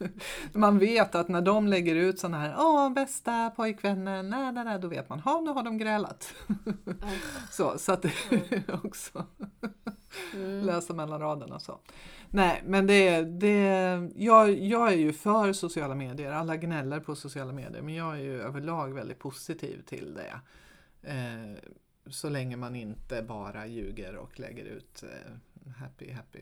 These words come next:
Speaker 1: liksom.
Speaker 2: Jag är ju inte så misstänksam att jag tror att folk gör det faktiskt. Ehm,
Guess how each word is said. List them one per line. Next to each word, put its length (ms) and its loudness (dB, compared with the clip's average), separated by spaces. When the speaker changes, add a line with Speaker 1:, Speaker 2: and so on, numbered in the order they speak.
Speaker 1:
liksom. 360 -18
Speaker 2:
Jag 240 0
är 80 0
ju 120 -2
inte 480 -4
så 200 -4
misstänksam 640 -6
att 120 -8
jag 180 -6
tror 220 -8
att 120 -10
folk 520 -14
gör 360 -8
det 280 -8
faktiskt. 640 -16
Ehm, 720 -8